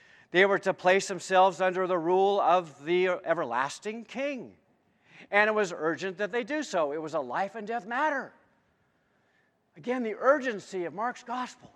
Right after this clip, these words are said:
Immediately, immediately. Good news. Turn. The time has come.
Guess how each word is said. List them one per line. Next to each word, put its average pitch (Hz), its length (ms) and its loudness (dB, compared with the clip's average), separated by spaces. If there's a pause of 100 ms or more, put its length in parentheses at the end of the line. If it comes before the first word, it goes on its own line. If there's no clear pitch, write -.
Immediately, 226 600 -4
immediately. 233 560 -8 (320)
Good 320 200 2
news. 320 680 -2 (800)
Turn. 302 600 2 (180)
The 226 100 -4
time 302 340 -4
has 277 140 -10
come. 262 480 -4